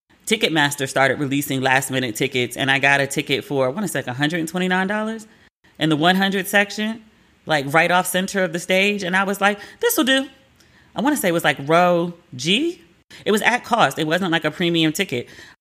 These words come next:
So I bought the ticket and then went and took a shower and drove over to Inglewood.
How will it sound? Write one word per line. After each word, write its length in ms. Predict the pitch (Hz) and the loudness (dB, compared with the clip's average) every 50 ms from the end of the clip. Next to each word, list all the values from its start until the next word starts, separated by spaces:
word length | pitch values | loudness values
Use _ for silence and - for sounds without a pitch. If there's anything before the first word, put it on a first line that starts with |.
| _ _ _ - | _ _ _ -6
So 140 | - 185 170 | -2 0 2
I 100 | 175 196 | 2 2
bought 280 | 160 143 165 185 196 | 2 2 0 0 0
the 80 | - 170 | 0 -4
ticket 380 | 156 - 208 202 - 160 151 - | -2 -2 -2 2 2 0 2 2
and 120 | 151 160 | 2 4
then 120 | 160 156 | 4 4
went 120 | 151 160 156 | 4 2 0
and 100 | 139 151 | 0 -2
took 140 | - 170 - | -4 -2 -2
a 60 | 156 | 0
shower 400 | - 180 170 170 156 143 147 139 | 2 2 4 4 2 2 2 0
and 440 | 139 - - 143 139 143 139 - - | -2 0 -2 -2 -2 -2 -4 -4 -6
drove 280 | 131 151 151 151 143 | -4 -2 -2 -2 -2
over 160 | 147 139 135 | -2 -4 -2
to 60 | 135 - | -2 -2
Inglewood. 480 | - 156 156 147 135 127 123 110 - | -2 -2 -2 -2 -2 -2 -2 -4 -4